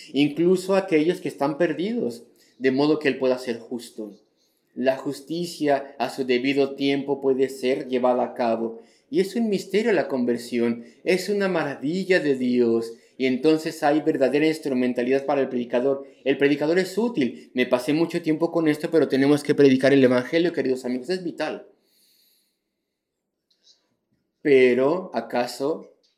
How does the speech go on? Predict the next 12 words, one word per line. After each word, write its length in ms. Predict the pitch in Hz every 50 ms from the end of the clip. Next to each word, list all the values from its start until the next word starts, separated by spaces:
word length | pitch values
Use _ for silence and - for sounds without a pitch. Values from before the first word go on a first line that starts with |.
| _ -
la 200 | 123 135 127 131
conversión 1000 | - 139 131 123 127 127 127 127 - - 127 123 120 120 123 131 139 156 139
no 80 | 131 139
es 100 | 139 139
por 180 | 139 160 156 -
completo 420 | 131 117 117 131 135 131 143 139
algo 320 | 127 131 135 139 147 139
pasivo, 800 | - 139 127 - - 143 139 135 131 147 175 214 247 - - - _ _ _ _ _ _ _ _
como 240 | - 127 123 127 127
alguien, 260 | 135 135 147 147 123
algunos 320 | 120 127 127 147 156 151
dicen? 460 | 151 170 170 - 196 214 277 302 -